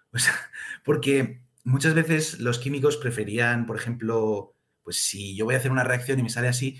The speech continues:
pues antes que la experimentación prefiero deducir. Entonces, soltar un parrafal enorme sobre las razones lógicas de por qué esto es así,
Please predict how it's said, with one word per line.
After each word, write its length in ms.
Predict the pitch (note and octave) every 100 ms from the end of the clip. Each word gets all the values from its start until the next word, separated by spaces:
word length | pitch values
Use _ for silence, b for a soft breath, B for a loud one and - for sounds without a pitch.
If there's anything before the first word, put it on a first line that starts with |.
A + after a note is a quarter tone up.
| B
pues 140 | - A2
antes 200 | B2 C3
que 80 | B2+
la 60 |
experimentación 540 | B2+ B2 B2 B2 A#2+ C3
prefiero 260 | B2 B2
deducir. 460 | A#2 G#2+ F2+ A2 F#2
Entonces, 320 | E2 F#2+ - B B
soltar 340 | - F#2+ F2+ A#2+
un 120 | B2+
parrafal 460 | A#2 A#2+ B2 B2
enorme 340 | A#2+ B2 B2+ A#2
sobre 380 | - F2 F2 - b
las 160 | F#2+ F#2+
razones 340 | - A#2 A#2+
lógicas 440 | A#2+ B2 B2 A2
de 60 | A2
por 140 | A2 G#2
qué 100 | A2+
esto 180 | -
es 60 | A2+
así, 340 | G#2+ - C3